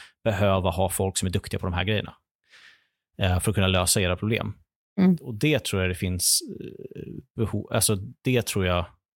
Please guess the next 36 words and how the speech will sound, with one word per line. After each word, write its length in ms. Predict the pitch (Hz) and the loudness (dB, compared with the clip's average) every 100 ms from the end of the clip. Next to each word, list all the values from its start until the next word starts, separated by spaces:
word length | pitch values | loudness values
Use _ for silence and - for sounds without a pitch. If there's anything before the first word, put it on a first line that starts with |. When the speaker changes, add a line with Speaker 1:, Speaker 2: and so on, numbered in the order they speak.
| - | -4
Speaker 1:
för, 120 | 139 | -2
för, 200 | - 127 | 2 2
för 100 | 113 | 4
hur 140 | 127 | 4
ska 140 | 135 117 | 4 2
du 60 | |
anställa 440 | 120 110 104 147 147 | 2 4 2 2 2
någon 220 | 98 95 | 2 2
om 100 | 101 | 0
du 80 | 92 | 0
inte 160 | 87 | -2
vet 340 | 92 107 117 - | -2 0 0 0
vad 80 | 87 | 0
det 40 | |
är 20 | |
du 60 | 87 | 0
behöver 140 | 90 | 0
hjälp 220 | 101 151 - | 0 -2 -6
med? 140 | - - _ _ _ _ _ | -12 -14 _ _ _ _ _
Speaker 2:
Nej. 340 | 214 190 170 | 2 4 2
Speaker 1:
Det 60 | 160 | 0
är 20 | 151 | -2
ju 20 | 113 | -2
listan 320 | 107 - 92 | 0 0 0
tjugo 360 | - 104 90 - | 2 0 -2 -6
punkter 280 | 90 - | -6 -6
lång. 180 | - - - _ _ _ - | -6 -8 -12 _ _ _ 0
Speaker 2:
Ja, 240 | 254 156 - _ | 2 2 -2 _
Speaker 1:
För 80 | - | -4
att 40 | |
täcka 260 | - 104 - | -2 -2 0
alla, 60 | 185 | 0
Speaker 2:
exakt. 420 | 90 156 - - | 4 2 0 -8
Speaker 1:
täcka 240 | 104 - | -6 -4
alla 120 | 95 | -2
eventualiteter. 800 | 92 92 92 92 92 135 - 110 | 0 0 0 0 0 -4 -4 -10